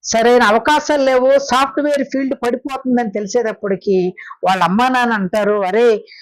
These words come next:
అక్కడికి వెళ్ళి ఎందుకురా, నువ్వు ఒక్కడవే, అక్కడికి వెళ్ళిన తర్వాత మళ్ళా అక్కడ నువ్వు ఇబ్బందులు పడతావు, మేము ఇబ్బందులు పడతాం, మాకు కూడా వయసు దగ్గర పడిపోతుంది కదా, ఇక్కడే ఉండిపోరా, నువ్వు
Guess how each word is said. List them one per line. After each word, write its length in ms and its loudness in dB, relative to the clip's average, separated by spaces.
అక్కడికి 320 -2
వెళ్ళి 340 2
ఎందుకురా, 600 4
నువ్వు 240 0
ఒక్కడవే, 880 2
అక్కడికి 340 0
వెళ్ళిన 280 2
తర్వాత 800 0
మళ్ళా 300 4
అక్కడ 300 2
నువ్వు 280 2
ఇబ్బందులు 460 -2
పడతావు, 540 -10
మేము 200 -6
ఇబ్బందులు 380 -6
పడతాం, 420 -6
మాకు 300 -2
కూడా 220 -8
వయసు 420 -2
దగ్గర 260 -2
పడిపోతుంది 600 -2
కదా, 280 -4
ఇక్కడే 360 -2
ఉండిపోరా, 640 -2
నువ్వు 160 0